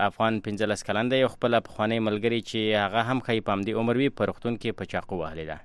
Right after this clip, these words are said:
چارواکي وایي، تر اوسه نه ده معلومه چې د ځوان افغان ولې خپله پخوانۍ ملګرې وژلې ده، خو وایي چې په دې باره کې تحقیقات روان دي. دغه افغان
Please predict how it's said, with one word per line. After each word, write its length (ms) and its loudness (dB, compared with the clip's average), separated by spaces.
چارواکي 400 0
وایي، 180 0
تر 120 -4
اوسه 180 -4
نه 160 0
ده 100 4
معلومه 260 2
چې 160 -6
د 180 -2
ځوان 280 0
افغان 320 0
ولې 380 2
خپله 200 0
پخوانۍ 380 0
ملګرې 320 -2
وژلې 340 -4
ده، 80 -6
خو 160 -8
وایي 140 2
چې 180 -6
په 120 -4
دې 120 -2
باره 160 2
کې 220 -12
تحقیقات 400 0
روان 280 -4
دي. 80 -12
دغه 180 -8
افغان 260 -4